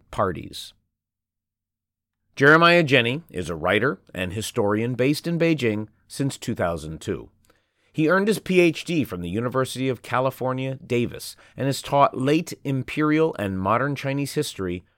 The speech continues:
for over fifteen years. His essays and articles on China have appeared in The Economist,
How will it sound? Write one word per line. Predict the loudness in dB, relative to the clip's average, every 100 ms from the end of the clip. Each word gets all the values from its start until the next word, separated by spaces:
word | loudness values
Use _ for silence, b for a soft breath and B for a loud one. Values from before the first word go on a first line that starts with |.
| _
for | 0 2
over | 2 2 -2
fifteen | -4 -6 -6 -8 -6 -4
years. | -4 -4 -4 -10 -16 -20 _ _ _ _ _ _
His | 0 2
essays | 2 2 2 2 2 0
and | 0
articles | 2 2 0 -2 0
on | 2 0
China | -2 -4 -2 -6 -10 b b
have | 0
appeared | 0 2 2 2 2
in | 0
The | 0
Economist, | -2 0 -2 -2 -6 -10 -14